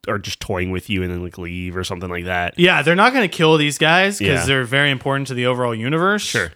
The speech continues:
Speaker 2: But they, the goal is to get them back to their realm.
Speaker 1: Mm-hmm.
Speaker 2: So, um, but yeah.
Speaker 1: Well, you really can't kill them, kill them anyway, right? Like, if you kill them, don't they just, like, kinda respawn in hell anyway?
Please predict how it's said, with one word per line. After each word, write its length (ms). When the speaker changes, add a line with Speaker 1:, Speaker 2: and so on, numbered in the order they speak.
Speaker 2:
But 300
they, 280
the 220
goal 460
is 140
to 100
get 160
them 160
back 340
to 120
their 300
realm. 500
Speaker 1:
Mm-hmm. 280
Speaker 2:
So, 500
um, 520
but 100
yeah. 200
Speaker 1:
Well, 180
you 60
really 140
can't 320
kill 280
them, 200
kill 200
them 260
anyway, 360
right? 180
Like, 180
if 120
you 100
kill 180
them, 120
don't 120
they 100
just, 160
like, 120
kinda 180
respawn 500
in 80
hell 220
anyway? 360